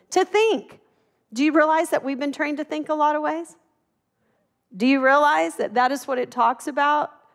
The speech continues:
the transformation of your mind? You're taking a lot of the ways that your mind has been trained to think, and you're transforming them to think like Jesus.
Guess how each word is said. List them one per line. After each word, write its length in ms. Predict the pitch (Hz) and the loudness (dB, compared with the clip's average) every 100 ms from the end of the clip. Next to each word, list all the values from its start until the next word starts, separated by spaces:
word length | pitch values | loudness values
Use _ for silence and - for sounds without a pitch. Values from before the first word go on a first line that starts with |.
| _ _ | _ _
the 80 | 240 | -10
transformation 880 | - 269 254 254 262 240 262 - 269 | -2 0 0 -2 -4 -2 -4 -4 -4
of 100 | 254 | -4
your 140 | 262 | -4
mind? 380 | 247 240 285 339 _ _ _ _ _ _ _ _ _ - | -2 -2 -2 -6 _ _ _ _ _ _ _ _ _ -8
You're 160 | 196 220 | -2 0
taking 420 | 269 277 294 262 | 2 0 0 -2
a 60 | |
lot 260 | 240 240 262 | 2 2 2
of 100 | 277 | 0
the 80 | 262 | -2
ways 320 | 247 285 269 | -2 -2 -2
that 140 | 240 | -4
your 140 | 233 240 | -4 -2
mind 340 | 240 233 262 | 0 -2 -2
has 220 | 226 233 | -4 -4
been 180 | 240 240 | -4 -6
trained 320 | 226 247 254 | -4 -4 -2
to 80 | 226 | -4
think, 420 | 214 285 269 208 - | -4 -4 -4 -4 -6
and 160 | 208 214 | -6 -4
you're 140 | 247 | -6
transforming 800 | - 247 233 - 277 294 254 220 | -4 -4 -4 -4 -2 0 -2 -2
them 200 | 208 208 | -4 -6
to 100 | 202 | -8
think 260 | - 233 - | -4 -4 -2
like 200 | 220 196 | -4 -4
Jesus. 520 | 254 247 165 156 | -4 -4 -4 -10